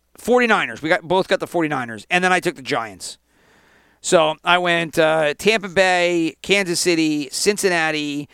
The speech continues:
New York, Giants, that is, and San Francisco. And then the only thing you had was San Francisco, as you went Chicago, Buffalo, Green Bay, and L A. And we're actually opposite with the Green Bay game.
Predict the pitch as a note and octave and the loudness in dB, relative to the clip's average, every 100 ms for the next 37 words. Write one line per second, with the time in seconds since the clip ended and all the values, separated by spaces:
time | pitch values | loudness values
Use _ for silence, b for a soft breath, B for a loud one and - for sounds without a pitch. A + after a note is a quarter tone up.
0 | b b b _ - D3 E3 A3 G#3+ F3 | b b b _ -14 -6 0 2 4 4
1 | E3 D#3 - - C3 F3 E3+ B2 - B2+ | 2 0 -6 -8 0 2 0 -6 -6 -6
2 | A#2+ A2+ A#2 - D3 - E3+ C#3 B2+ D#3 | -6 -10 -12 -8 -6 -2 -2 -2 -4 -4
3 | - A2+ A#2+ C#3+ D3+ D3+ D#3+ D#3+ E3 D#3+ | -4 -6 -6 -6 -6 -2 -2 -2 -4 -2
4 | D#3+ D3+ C#3 - E3 C3+ A#2+ D3 - B2+ | 0 0 -2 -4 -4 -4 -6 -6 -4 -4
5 | B2+ B2 C#3+ C3 B2 - - C#3 B2+ B2 | -4 -4 -4 -6 -8 -8 -2 -2 -2 -6
6 | A#2+ A2 A2 A#2+ A2 A#2 G#2+ G#2 G#2 A2+ | -8 -8 -8 -8 -8 -8 -8 -10 -12 -14
7 | B2 A#2+ G#2+ G#2+ G2+ G2 - b b b | -12 -12 -10 -10 -10 -12 -18 b b b
8 | b B2+ A#2+ A2 G#2+ A2+ - C3+ B2 A#2 | b -8 -6 -8 -12 -12 -4 -4 -4 -8
9 | A#2 A2 G#2+ G#2 G#2+ _ _ C3 C#3+ D#3 | -8 -8 -10 -14 -18 _ _ -12 0 2
10 | F#3+ E3+ C3 C#3+ F3+ A2+ B2 A#2+ C3 A#2+ | 2 0 -2 -2 -2 -6 -12 -10 -8 -8
11 | G#2+ B2 A#2+ D3+ C3 F#2 F2 C#2+ | -10 -12 -10 -10 -10 -14 -18 -20